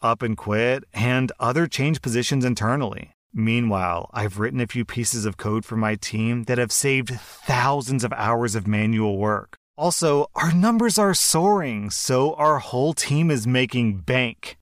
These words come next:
Our next Reddit post is from Wave Lindsay. "Before I get into the story, I realize there are jobs where notifying your boss when you leave your desk is a normal practice. However, that was not the case at this job."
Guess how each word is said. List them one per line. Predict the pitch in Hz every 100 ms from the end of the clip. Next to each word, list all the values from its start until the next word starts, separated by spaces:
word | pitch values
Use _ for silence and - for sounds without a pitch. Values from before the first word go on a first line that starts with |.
| _ -
Our | 123
next | 123 156
Reddit | - 113 -
post | 104 101
is | 113
from | 120 98
Wave | 101 107
Lindsay. | 104 90 90 80 90 _ _
"Before | 143 131 165
I | 147
get | 107 104
into | 101 98
the | 95
story, | - 98 92 87 82 - -
I | 90
realize | 95 98 117 127 123 117
there | 113
are | 101
jobs | 85 92 98 101
where | 98
notifying | 95 90 101 101 104 104
your | 98
boss | 85 92 95 95
when | 104
you | 101
leave | 95 101
your | 101 95
desk | 95 95 -
is | 101
a | 92
normal | 92 95 92
practice. | - 95 87 - 82 - - - _ -
However, | 113 110 110 95 85 80
that | 101 117 160
was | 147 117 101
not | 107 107 117 110
the | 107
case | - 110 104 110
at | 87
this | 104 98
job." | - 98 82 -